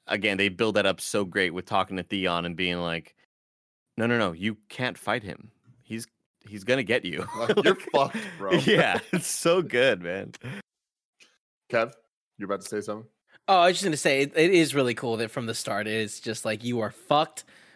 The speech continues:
Speaker 3: Like, you don't know how badly you fucked up. There's nothing we can do now.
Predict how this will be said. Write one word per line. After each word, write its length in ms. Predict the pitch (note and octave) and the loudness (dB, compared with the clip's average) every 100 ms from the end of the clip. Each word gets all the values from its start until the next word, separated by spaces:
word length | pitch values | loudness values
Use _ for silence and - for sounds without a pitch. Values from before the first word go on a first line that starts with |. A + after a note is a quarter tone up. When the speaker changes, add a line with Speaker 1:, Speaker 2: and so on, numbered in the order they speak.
| _ | _
Speaker 3:
Like, 220 | B2+ B2 - | 0 0 0
you 180 | D#3 | 4
don't 160 | F#3 F3 | 6 8
know 140 | F3 | 8
how 280 | D#3+ - E3+ | 6 4 4
badly 540 | D#3 A#2+ D#3 E3+ E3 F3 | 4 4 4 4 4 2
you 100 | C#3+ | 0
fucked 440 | - D#3 D3 - | 0 2 2 2
up. 280 | B2+ A#2 - | 2 2 -2
There's 220 | B2+ A#2 | -6 -2
nothing 400 | C#3+ D3+ - D#3 | 2 2 2 0
we 100 | D3 | 0
can 200 | C3 B2+ | -2 -4
do 180 | B2+ B2+ | -4 -4
now. 320 | G#2+ G#2 G2+ | -4 -4 -8